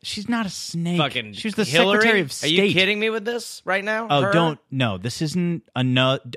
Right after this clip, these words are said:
Speaker 1: I can't deal with more of this. Like, are you kidding me with it? What?
Speaker 2: You heard
Speaker 1: Huh?
Speaker 2: the ru-, you know the
Speaker 1: What?
Speaker 2: ru-, you know the
Speaker 1: What?
Speaker 2: knock on Hillary, right?
Speaker 1: I, I
Speaker 2: She's a
Speaker 1: don't.
Speaker 2: lesbian, bro.
Speaker 1: I've never heard
Speaker 2: Play,
Speaker 1: that.
Speaker 2: yeah,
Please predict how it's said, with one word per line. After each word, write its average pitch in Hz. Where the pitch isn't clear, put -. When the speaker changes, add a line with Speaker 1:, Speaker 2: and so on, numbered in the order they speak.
Speaker 1:
I 123
can't 113
deal 120
with 107
more 107
of 98
this. 95
Like, 98
are 165
you 233
kidding 247
me 269
with 269
it? 285
What? 247
Speaker 2:
You 147
heard 175
Speaker 1:
Huh? 254
Speaker 2:
the 302
ru-, 165
you 170
know 202
the 180
Speaker 1:
What? 294
Speaker 2:
ru-, 320
you 247
know 269
the 262
Speaker 1:
What? -
Speaker 2:
knock 175
on 135
Hillary, 135
right? 165
Speaker 1:
I, 107
I 110
Speaker 2:
She's 104
a 101
Speaker 1:
don't. 90
Speaker 2:
lesbian, 233
bro. 196
Speaker 1:
I've 101
never 98
heard 87
Speaker 2:
Play, 170
Speaker 1:
that. 160
Speaker 2:
yeah, 190